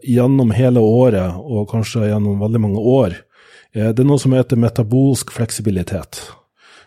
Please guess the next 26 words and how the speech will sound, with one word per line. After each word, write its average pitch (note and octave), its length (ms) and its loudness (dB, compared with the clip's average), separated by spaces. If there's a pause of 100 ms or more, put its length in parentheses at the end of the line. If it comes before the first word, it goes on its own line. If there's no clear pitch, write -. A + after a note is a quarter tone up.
der, A#2 480 2 (240)
ehm, G#2 720 -2 (1200)
vi C3 340 2
har C#3 420 2 (880)
godt C3+ 460 -2
av F2+ 260 -8 (300)
å A#2 140 -4
kunne A#2 760 -2
switche C3+ 560 0 (260)
drivstoff B2 560 -2 (140)
etter A2 380 -4
behov. F#2 400 -8 (840)
Så B2+ 140 -2
hvis C#3 180 2
du C#3+ 160 2
kun F3 400 0
spiser C#3 680 0 (100)
karbohydrater, D3 640 0 (360)
så C3+ 280 -2
blir C3+ 220 0
kroppen B2 340 -2
etter G#2+ 240 -6
hvert A#2+ 280 -6
tunet B2+ 400 0
inn C3 120 2
mot, - 420 -4